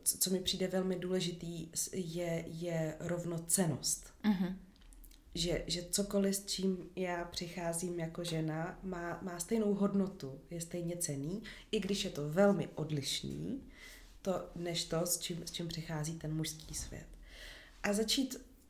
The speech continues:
Speaker 1: opravdu v-, s větším respektem spolupracovat, jo? Připojím k tomu svoji vlastní zkušenost. Eh, byla jsem, eh, minulé léto na psychoterapeutické konferenci a přednášela jsem tam před kolegy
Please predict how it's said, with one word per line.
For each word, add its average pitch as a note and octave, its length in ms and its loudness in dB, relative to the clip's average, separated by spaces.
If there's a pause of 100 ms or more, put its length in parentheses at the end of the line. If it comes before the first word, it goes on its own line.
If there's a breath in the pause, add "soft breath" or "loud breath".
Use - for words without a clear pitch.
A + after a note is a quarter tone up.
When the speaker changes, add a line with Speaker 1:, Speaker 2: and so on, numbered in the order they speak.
(380)
Speaker 1:
opravdu A3 580 0
v-, G3+ 240 -6 (140)
s - 180 4
větším G#3 420 2
respektem G#3+ 540 0
spolupracovat, D3+ 880 -2
jo? F3 260 -4
Připojím G#3 440 0
k G3+ 60 -4
tomu F#3+ 400 4 (840 soft breath)
svoji F#3+ 300 0
vlastní E3 300 -2
zkušenost. G#3+ 600 -2 (880 loud breath)
Eh, F3+ 200 2
byla F#3+ 200 4
jsem, F#3+ 540 4
eh, F3+ 120 0
minulé F3 400 0
léto G3 440 0
na D3+ 320 -2
psychoterapeutické D#3+ 920 -4
konferenci E3+ 920 -4 (100)
a D#3+ 200 -4 (1080)
přednášela F3 540 -2
jsem E3+ 220 -2
tam E3 180 -2
před E3 180 -4
kolegy E3 640 -2